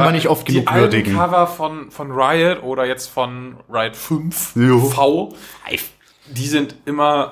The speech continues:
Speaker 2: so unfassbar am Leben vorbei. Das ist so grandios,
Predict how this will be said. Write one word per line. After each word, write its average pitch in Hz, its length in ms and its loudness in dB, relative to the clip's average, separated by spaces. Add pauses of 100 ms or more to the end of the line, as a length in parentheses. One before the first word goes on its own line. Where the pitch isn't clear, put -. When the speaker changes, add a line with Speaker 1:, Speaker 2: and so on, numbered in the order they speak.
Speaker 2:
so 135 540 -4
unfassbar 180 1000 -2
am 147 160 0
Leben 175 480 -2
vorbei. 143 560 -2
Das 131 160 -6
ist 120 120 -12
so 160 80 -10
grandios, 147 960 -4